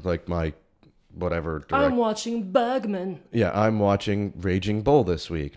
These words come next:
Speaker 1: Like,
Speaker 2: Sure.
Speaker 1: "Oh, o-, okay, so come see me in, like, two months when you're
Speaker 2: Mm-hmm.
Speaker 1: off of this track." If it's, uh, somebody who's like, "I've watched all the classics, like, I'm ready to get into some schlock.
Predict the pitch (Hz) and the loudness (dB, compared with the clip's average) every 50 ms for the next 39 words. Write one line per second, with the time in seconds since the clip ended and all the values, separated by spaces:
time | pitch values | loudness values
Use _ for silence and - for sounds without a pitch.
0 | - - 95 95 - 170 226 214 175 214 233 - - - 214 202 - _ - - | -4 0 0 0 0 -2 -4 -4 -4 -4 -6 -6 -4 -4 -6 -6 -6 _ 0 0
1 | 196 190 - - 185 180 175 170 165 170 - - - - 165 151 143 143 - - | 0 0 0 2 2 4 4 4 2 -2 -10 -18 -4 0 0 0 0 0 -6 -6
2 | 160 156 151 - - 151 147 143 139 131 123 120 120 117 110 98 - - - - | -6 -6 -6 -6 -4 -2 0 2 2 2 2 2 2 0 0 -2 -4 -12 -14 -8
3 | - 123 110 107 104 98 98 - - - 95 95 98 92 85 87 87 87 90 95 | -6 -4 0 2 2 0 0 -2 -2 -2 2 2 2 2 2 2 2 2 0 0
4 | 85 85 82 80 - - - 95 80 - - - - - - - - - - - | -2 -2 -2 -2 -4 -6 -4 -2 -2 -2 -4 -10 -18 -20 -20 -20 -20 -20 -20 -20
5 | _ _ - 123 120 139 123 - - - 117 113 113 107 104 - - 95 - - | _ _ -2 0 2 2 -2 0 0 6 8 10 10 10 8 6 4 -4 -2 -2
6 | 123 120 113 110 110 110 104 92 107 98 95 - - 98 123 123 92 92 101 113 | 2 4 4 4 4 2 4 4 4 2 2 2 0 0 0 2 2 4 4 4
7 | 110 - - 82 82 82 82 85 - - - 82 92 - - 82 80 - - 90 | 2 0 -4 -2 -2 -2 -2 -6 -8 -4 0 2 2 2 0 -2 -6 -4 -4 -6
8 | 85 - - 95 107 101 107 107 92 87 82 78 87 87 87 87 80 - - - | -4 -2 -4 0 2 2 2 2 2 -2 -2 -2 -2 -2 -2 -2 -4 -8 -12 -12
9 | - 65 - - 85 90 95 80 - - | -14 -12 -10 -6 -2 0 0 -2 -2 -6